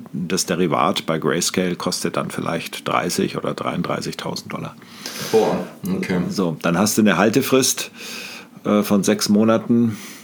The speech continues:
Speaker 1: und aktuell hast du keinen Aufschlag, sondern einen Abschlag von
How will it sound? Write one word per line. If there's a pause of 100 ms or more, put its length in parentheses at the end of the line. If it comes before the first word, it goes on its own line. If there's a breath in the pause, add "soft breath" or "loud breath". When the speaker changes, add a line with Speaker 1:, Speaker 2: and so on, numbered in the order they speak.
(140)
Speaker 1:
und
aktuell
hast
du
keinen
Aufschlag,
sondern
einen
Abschlag
von